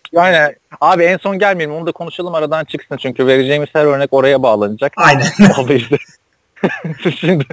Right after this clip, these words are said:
Speaker 1: gizli saklı tutar gibi şey yapıyoruz. Sanki ilk, ilk bizden duyacak insanlar da. Ee, işte anlat istersen. Khalil Mack artık Oakland Raiders'lı değil, Chicago Bears'lı.
Speaker 2: Adamı, e,
Speaker 1: Çok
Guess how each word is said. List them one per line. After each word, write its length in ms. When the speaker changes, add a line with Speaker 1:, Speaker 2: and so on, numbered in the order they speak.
Speaker 1:
gizli 380
saklı 260
tutar 340
gibi 220
şey 200
yapıyoruz. 460
Sanki 260
ilk, 240
ilk 280
bizden 380
duyacak 340
insanlar 580
da. 160
Ee, 40
işte 160
anlat 420
istersen. 480
Khalil 300
Mack 180
artık 440
Oakland 440
Raiders'lı 720
değil, 240
Chicago 540
Bears'lı. 460
Speaker 2:
Adamı, 380
e, 200
Speaker 1:
Çok 100